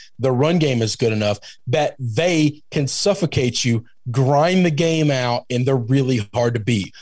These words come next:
But if they get down, it's over. If they are trailing in the fourth quarter, Graham Mertz will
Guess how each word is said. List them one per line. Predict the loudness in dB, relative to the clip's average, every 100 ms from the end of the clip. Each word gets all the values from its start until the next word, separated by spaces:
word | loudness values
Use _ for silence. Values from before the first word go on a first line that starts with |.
| -20 -6
But | -4
if | -4 0
they | 0
get | 0 -2 -2 -2 -8 -10 -4
down, | -2 0 2 2 0 -4 -12 -12
it's | -10 -6
over. | -2 -2 -4 -12 -14 -6
If | -6 -4
they | 0 2
are | 2
trailing | 0 0 2 4 4
in | 2
the |
fourth | 2 0 0
quarter, | 0 0 0
Graham | 0 0 2 4
Mertz | 2 2 -2 -2
will | 0 0 -2